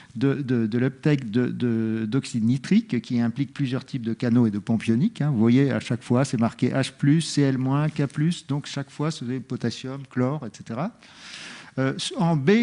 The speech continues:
vous voyez des phénomènes bioélectriques qui peuvent être associés au contrôle de l'ouverture des stomates, qui se trouvent, qui, donc des pores qui se trouvent au niveau des feuilles.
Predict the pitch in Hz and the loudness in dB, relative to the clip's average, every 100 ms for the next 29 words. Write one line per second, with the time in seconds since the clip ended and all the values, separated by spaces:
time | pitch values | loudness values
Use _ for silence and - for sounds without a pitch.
0 | 180 151 165 156 160 160 147 - 147 160 | 2 2 4 6 6 6 6 4 6 8
1 | 160 147 151 151 - 180 - 123 143 139 | 8 8 8 6 6 2 4 4 6 6
2 | 147 139 147 135 170 156 147 - - _ | 4 4 4 4 6 6 4 -6 -20 _
3 | - 185 - 175 170 170 175 143 123 139 | 2 2 4 2 4 6 6 6 0 2
4 | 147 139 143 - 135 117 113 - 117 202 | 4 6 2 0 -2 -2 -2 -2 0 0
5 | 220 - - 113 160 143 117 - 151 127 | -2 -10 -12 -10 -8 -10 -12 -18 -6 -2
6 | 127 117 110 107 147 - - 117 - 110 | -2 0 -2 0 -2 -2 -8 -6 -2 0
7 | 113 107 101 - 165 247 | 0 0 0 2 4 6